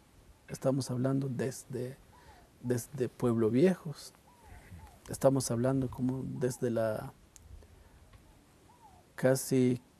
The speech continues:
casi desde, desde San Cristóbal. Y,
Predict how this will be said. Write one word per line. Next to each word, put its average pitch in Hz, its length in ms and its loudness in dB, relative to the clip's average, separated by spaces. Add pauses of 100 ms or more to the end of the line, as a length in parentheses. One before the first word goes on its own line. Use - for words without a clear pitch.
(360)
casi 127 340 -2
desde, 120 960 0
desde 127 320 0
San 120 240 -4
Cristóbal. 180 580 -4 (1300)
Y, 127 120 -2